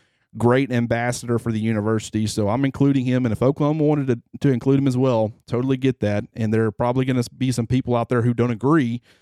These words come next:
that I'm including him, but it is what it is. Uh, so the four players are Tua Tagovailoa, Mac Jones, Jalen Hurts, and A J McCarron.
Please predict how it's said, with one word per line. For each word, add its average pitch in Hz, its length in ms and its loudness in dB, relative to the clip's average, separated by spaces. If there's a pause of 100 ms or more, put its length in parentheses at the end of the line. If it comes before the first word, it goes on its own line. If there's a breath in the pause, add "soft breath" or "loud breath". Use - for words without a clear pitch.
(200 soft breath)
that 127 100 2
I'm 117 120 2
including 113 400 0
him, 123 140 -2
but 120 180 2 (480)
it 143 140 -2
is 143 160 4
what 135 140 4
it 127 100 2
is. 101 340 -4 (160)
Uh, 113 240 -2
so 123 160 -2
the 113 100 0
four 160 220 0
players 151 380 -2
are 98 80 0
Tua 160 260 2
Tagovailoa, 151 840 0
Mac 113 420 -8
Jones, 104 640 -2 (400)
Jalen 123 400 0
Hurts, 117 340 -4
and 104 140 -4
A 110 120 -2
J 110 140 0
McCarron. 104 600 -6